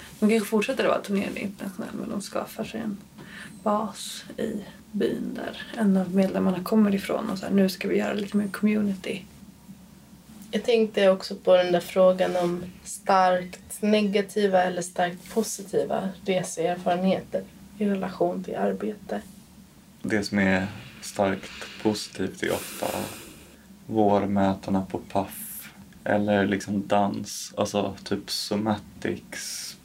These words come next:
Speaker 3: på, eh, impulsdans.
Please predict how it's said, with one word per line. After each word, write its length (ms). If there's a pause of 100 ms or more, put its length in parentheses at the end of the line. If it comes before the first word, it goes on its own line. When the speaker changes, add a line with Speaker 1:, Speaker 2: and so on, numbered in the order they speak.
(560)
Speaker 3:
på, 480 (120)
eh, 960
impulsdans. 1120